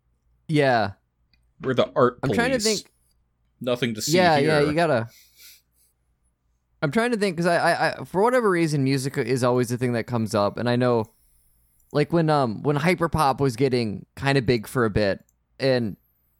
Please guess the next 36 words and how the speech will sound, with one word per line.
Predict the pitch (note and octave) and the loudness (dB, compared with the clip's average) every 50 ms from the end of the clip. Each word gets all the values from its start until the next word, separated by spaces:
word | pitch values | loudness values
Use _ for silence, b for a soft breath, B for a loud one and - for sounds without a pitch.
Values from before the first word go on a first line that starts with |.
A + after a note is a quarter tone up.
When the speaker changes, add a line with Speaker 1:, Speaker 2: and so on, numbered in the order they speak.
| _ _ _ _ _ - | _ _ _ _ _ 0
Speaker 1:
I | C#3+ D3+ | 0 0
didn't | E3 E3 | 0 0
really | E3 E3+ E3 D#3 | 0 0 0 0
care | - - D3 C#3 C3+ | 0 0 0 0 0
for | B2 B2 C3 B2 A#2 A#2 | 0 0 0 0 2 0
it, | G#2+ G#2 | 0 0
and | A#2+ C3 | -2 -2
it's | C3 A2+ - | -2 -2 -2
like, | D3 D3 - | -4 -2 0
"You | G3 | 0
know | G3+ A3 A3 | 2 2 2
what, | G#3+ G#3 G3+ - | 2 2 0 0
though? | G#3+ G#3 G3+ G3 F#3+ - _ _ _ _ - | 0 0 0 0 -2 -6 _ _ _ _ -6
You | D3+ D#3+ | -2 -2
know, | D#3+ D#3 | 0 0
the | D3 | -2
kids | - - G#3+ G#3 F#3 F#3 | -2 0 0 0 0 0
got, | G3 F#3+ E3+ | 0 0 2
like, | D3+ E3+ F3 - - | 2 0 0 0 0
their | E3+ D3+ C3 | 0 0 0
new | A#2 A#2+ B2+ C#3 D3 D3 | 0 0 0 0 2 2
weird, | C#3 A#2+ C3+ C#3 C#3 C#3 A#2 | 0 0 0 2 2 2 2
edgy-ass | A2 A#2+ B2 G#2+ A#2 B2 A#2+ A#2 A#2 G#2+ - | 0 0 0 0 0 2 2 2 0 0 -2
music | B2 A#2 A2+ G2+ A2 - | -2 -2 -2 -2 -4 -6
to | - A#2 | -4 -4
listen | G#2+ G#2 G2+ A2 A2 G#2 | -2 -2 -4 -4 -8 -10
to," | - G#2 G#2+ G#2 G2+ G2+ - _ _ _ _ _ _ _ _ _ _ _ - | -6 -4 -2 0 0 -2 -4 _ _ _ _ _ _ _ _ _ _ _ -2
and | C3+ | 0
I | C#3 D3 | 0 2
think | D#3 F#3+ G3+ F3 | 2 0 0 0
it's | F#3+ F3+ F#3 | 0 -2 -2
important | E3+ D3+ - - F3+ D#3 C#3+ D#3+ | -4 -4 -2 -2 -2 -2 0 0
that | D#3 C#3+ C#3 | -2 -2 -2
kids | - - D#3 B2 - | -2 -4 -4 -4 0
have | C#3 B2+ A2+ G2+ G2 | 0 0 0 0 0
that. | G2+ F#2 F2 - - | -2 -2 -2 -4 -8